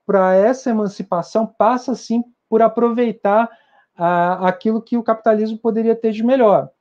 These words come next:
né? Então, a, a construção de qualquer sociedade, ela vai ter que ser feita com base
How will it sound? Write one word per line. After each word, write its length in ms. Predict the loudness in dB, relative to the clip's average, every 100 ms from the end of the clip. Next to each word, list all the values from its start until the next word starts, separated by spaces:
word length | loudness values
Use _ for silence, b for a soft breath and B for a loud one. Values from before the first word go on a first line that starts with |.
| _
né? 320 | -8 -6 -4 -6
Então, 500 | -4 -2 0 -2 -8
a, 320 | -12 -10 -4
a 40 | -2
construção 840 | 0 0 -2 -6 -6 0 0 0 -4 _ _ -14
de 160 | -10
qualquer 580 | -2 0 2 2 2 2
sociedade, 720 | -2 -4 -2 -2 2 2 2
ela 140 | 0 -2
vai 180 | -2
ter 140 | -4 -6
que 80 | -6
ser 200 | -4 -4
feita 360 | 0 -2 -2
com 200 | -6 -4
base 460 | 0 0 0 -2